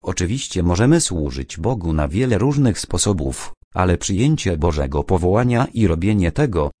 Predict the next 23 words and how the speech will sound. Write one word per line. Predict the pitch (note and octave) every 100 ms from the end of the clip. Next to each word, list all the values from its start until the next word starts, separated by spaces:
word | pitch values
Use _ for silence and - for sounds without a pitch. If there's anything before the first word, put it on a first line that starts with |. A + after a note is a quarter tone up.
| -
do | D#2 C#2+
czego | A2 C3+ F#2
Bóg | F2+ -
nas | F2 E2+ -
prowadzi, | - G2 D2 B1 B1+ B1 _ _ -
jest | F2+ F2+ -
najpewniejszą | G2 C3 C#3+ G#2+ G#2+ B2 B2 - B2 G#2+
drogą | E2 A2+ A2 G#2
do | E2+ D#2+ C#2+
życiowego | E2 - D#2 G2+ B2 B2
spełnienia. | - G2+ F2+ F#2+ C#2+ A#1 G#1 _ _ _ _
Przyjęcie | - - D2+ A#1+ - E2+ D2+
powołania | - E2+ F2+ G#2+ G#2 D2+
nie | D#2 E2+
zawsze | F#2 D#3+ - F2+
jest | E2 -
łatwe | D2 G2 C3+ B2+
i | B2 G2+
nie | F#2
było | G2 D3 G#2+
takie | F#2+ F2+ D#2
dla | D2+ D2+
Mojżesza. | D2+ D#2 D2+ C2 - A#1